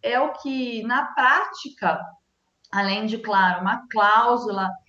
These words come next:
que, sim, está presente no contrato das assistentes virtuais, dizendo que é uma prestação de serviço e que não tem vínculo empregatício, que ela presta serviços pra diversos outros clientes, então, quer dizer,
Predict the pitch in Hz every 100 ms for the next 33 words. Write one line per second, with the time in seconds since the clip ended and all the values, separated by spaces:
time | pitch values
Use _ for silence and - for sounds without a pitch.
0 | _ _ 220 - - 254 262 240 190 -
1 | 294 - 294 262 262 294 269 262 262 233
2 | 220 220 214 208 208 - 214 220 214 220
3 | 220 202 190 196 196 196 190 190 190 185
4 | - 185 165 - - - 196 196 208 202
5 | 202 214 214 247 294 254 247 247 247 233
6 | - 202 208 302 285 269 254 254 254 247
7 | 233 220 226 226 233 214 220 - 190 190
8 | 202 202 277 - 277 - 262 254 233 -
9 | - 233 208 208 196 196 - 302 240 240
10 | 240 247 240 - 214 214 226 240 214 208
11 | 202 196 202 190 185 -